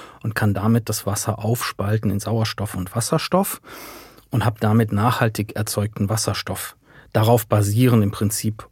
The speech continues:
heute auch die Strategien der wenigen Autohersteller, die an das Wasserstoffauto glauben. Nur,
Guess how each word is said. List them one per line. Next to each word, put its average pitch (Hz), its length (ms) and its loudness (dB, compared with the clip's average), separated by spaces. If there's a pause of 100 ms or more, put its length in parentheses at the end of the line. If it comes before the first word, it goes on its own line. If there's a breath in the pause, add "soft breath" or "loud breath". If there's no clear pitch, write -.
heute 110 420 2
auch 110 380 0 (320 soft breath)
die 117 100 4
Strategien 107 840 2 (720 loud breath)
der 113 340 6 (140)
wenigen 113 360 4
Autohersteller, 101 840 -4
die 98 100 -2
an 95 100 -4
das 107 200 -8
Wasserstoffauto 104 920 -2 (240 loud breath)
glauben. 110 640 4 (440 soft breath)
Nur, 165 420 6